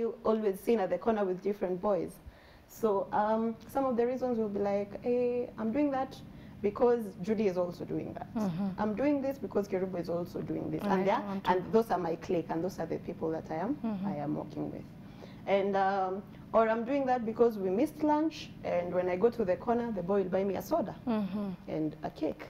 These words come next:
Speaker 2: That's so innocent, boy.
Speaker 1: Yeah, that's, uh, that's a very innocent answer.
Speaker 2: Mm.
Speaker 1: So probably as a parent, you're not, you, you've never thought to that level, as in you're just like, uh, "This child is just disobedient, period, there's nothing."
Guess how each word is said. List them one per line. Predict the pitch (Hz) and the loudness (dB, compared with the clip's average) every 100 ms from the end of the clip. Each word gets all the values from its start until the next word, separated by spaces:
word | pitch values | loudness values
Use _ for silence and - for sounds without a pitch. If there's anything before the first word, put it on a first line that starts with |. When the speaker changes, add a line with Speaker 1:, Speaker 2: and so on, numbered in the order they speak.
| - | -6
Speaker 2:
That's | 269 269 | -6 0
so | 214 | 2
innocent, | 202 208 202 220 233 - | 2 -2 -2 -2 -4 -2
boy. | 190 233 | 2 4
Speaker 1:
Yeah, | 220 | 4
that's, | 381 - - | -2 -2 2
uh, | 370 | 4
that's | 480 494 | 2 2
a | 381 240 | 0 2
very | 359 349 | 2 2
innocent | 349 349 349 330 - | 0 0 2 2 4
answer. | 311 311 196 175 | 2 2 0 0
Speaker 2:
Mm. | 247 240 202 | 2 2 2
Speaker 1:
So | 233 302 | 2 0
probably | - 381 392 403 381 | 2 2 2 4 2
as | 277 | 4
a | 208 | 2
parent, | 302 339 240 320 - | 2 2 2 -2 -2
you're | 226 | 2
not, | 285 - - | 2 0 -4
you, | - 233 233 - | 0 2 0 -2
you've | - 247 233 | 0 2 2
never | 302 330 | 2 2
thought | 277 285 269 - | 2 2 2 0
to | 214 | 0
that | 202 214 220 - - | 2 2 -2 -12 -2
level, | 226 220 196 156 160 - - 214 | 2 2 2 -2 -2 -6 -4 0
as | 196 | 2
in | 214 | 2
you're | |
just | 208 247 - | 2 2 0
like, | 185 160 - - | -2 -2 -4 -4
uh, | 170 165 | 0 0
"This | 214 220 | 0 -2
child | - 185 175 | 0 0 0
is | 165 160 | -2 -6
just | 175 - - - - | -8 -8 -20 -14 -10
disobedient, | 160 156 156 160 151 135 165 - - - | -6 -4 -2 -4 -4 -8 -8 -14 -20 0
period, | 226 220 180 165 156 - | 4 4 2 -2 -2 -4
there's | 165 165 | -4 -4
nothing." | 175 180 - | -4 -4 -6